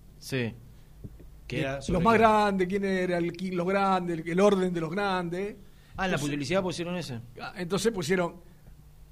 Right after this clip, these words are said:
Speaker 2: ya tranquilamente el Panza puede decir de qué cuadro
Speaker 1: Sí,
Speaker 2: hincha,
Speaker 1: ya
Speaker 2: ¿no?
Speaker 1: está blanqueado
Speaker 2: Está
Speaker 1: casi.
Speaker 2: blanqueado.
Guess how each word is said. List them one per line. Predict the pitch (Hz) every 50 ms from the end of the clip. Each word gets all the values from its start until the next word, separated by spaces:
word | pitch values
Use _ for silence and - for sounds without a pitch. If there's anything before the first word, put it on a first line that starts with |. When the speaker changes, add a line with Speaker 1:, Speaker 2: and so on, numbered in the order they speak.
| - - - - - - - - - -
Speaker 2:
ya | - 226 214 175 135 104 -
tranquilamente | - 123 131 127 165 160 139 143 165 185 143 147
el | -
Panza | - 151 165 156 - 135 107 104
puede | 120 127 120
decir | - - 127 120 117 104 98 98 - - - -
de | 113 113 120
qué | 117
cuadro | 113 110 117 110 -
Speaker 1:
Sí, | - 185
Speaker 2:
hincha, | 180 156 143 135
Speaker 1:
ya | 113 113
Speaker 2:
¿no? | 147 180
Speaker 1:
está | 175 -
blanqueado | 92 92 90 92 98 92 92
Speaker 2:
Está | 82 76 92
Speaker 1:
casi. | 120 123
Speaker 2:
blanqueado. | 117 117 120 202 190 175 160 143 135 127 -